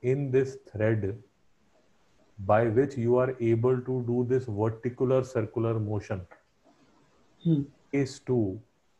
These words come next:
Speaker 1: आप इस थ्रेड को इतनी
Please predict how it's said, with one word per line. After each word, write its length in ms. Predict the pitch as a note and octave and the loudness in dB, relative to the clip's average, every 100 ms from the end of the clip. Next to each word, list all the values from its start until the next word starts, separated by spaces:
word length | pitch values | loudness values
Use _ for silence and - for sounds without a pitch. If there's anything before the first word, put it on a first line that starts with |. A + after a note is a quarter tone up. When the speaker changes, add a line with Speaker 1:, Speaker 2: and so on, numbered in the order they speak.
| _ _ _ _ _ _ _ _ _ _ _ _ _ _ - | _ _ _ _ _ _ _ _ _ _ _ _ _ _ 4
Speaker 1:
आप 480 | A#2 B2+ D3 D3 - | 6 8 6 4 -4
इस 240 | D3 - | -6 -6
थ्रेड 480 | _ - A#2 B2+ C3 | _ -4 0 2 0
को 480 | C3 A2 A#2+ C3 - - _ _ - | 0 0 2 0 -4 -20 _ _ -12
इतनी 880 | C3+ - C#3 C#3+ D#3 F3 F3+ F3 | -10 -4 -4 0 0 2 0 -4